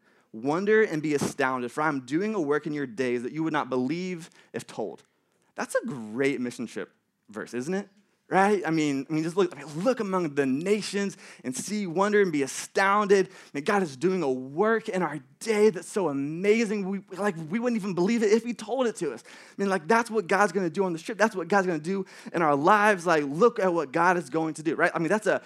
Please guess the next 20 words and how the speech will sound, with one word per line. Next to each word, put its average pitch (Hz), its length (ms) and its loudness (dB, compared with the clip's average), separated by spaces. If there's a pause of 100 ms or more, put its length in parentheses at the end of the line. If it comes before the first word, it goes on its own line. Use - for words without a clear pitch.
(160)
a 135 80 -4
very 139 800 0
beautiful, 127 1040 -6 (440)
amazing 131 920 -2
verse 165 460 -2 (1200)
about 151 200 2
what 139 140 -6
God 175 180 6
is 160 60 0
gonna 131 220 -4
do 170 220 2
in 151 60 -2
our 123 140 2
lives 147 640 0 (400)
until 202 340 -4
you 139 160 -4
read 180 240 -4
the 127 80 -2
next 139 320 -6
line. 135 320 -4